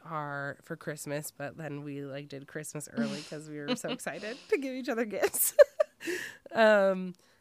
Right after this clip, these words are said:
Speaker 1: but they make, like, really, really beautiful earrings, really beautiful necklaces, and they're all, like, um, they're, like,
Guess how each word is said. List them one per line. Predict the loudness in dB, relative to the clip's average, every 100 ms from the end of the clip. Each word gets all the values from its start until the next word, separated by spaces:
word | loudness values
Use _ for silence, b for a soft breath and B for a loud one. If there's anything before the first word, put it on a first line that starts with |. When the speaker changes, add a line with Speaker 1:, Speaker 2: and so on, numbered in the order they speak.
| b _ -2
Speaker 1:
but | 0 0
they | 0 0
make, | 0 0 -2 -6 -16
like, | -12 -10 -8
really, | -4 -2 -2
really | -2 -4 -4
beautiful | -6 -8 -6 -4 -4 -4 -4
earrings, | -4 -2 0 0 0 -4 -6
really | -6 -6
beautiful | -10 -10 -6
necklaces, | -6 -6 -8 -6 -6 -6
and | -4 -4
they're | -4
all, | -4 -4
like, | -2 -2 -6 -18 _ -20 _ -20 -20 _ _ _ _ -4
um, | -2 -2 -6 -10 -16 b b b _ b b b b b
they're, | -2 2
like, | 2 -2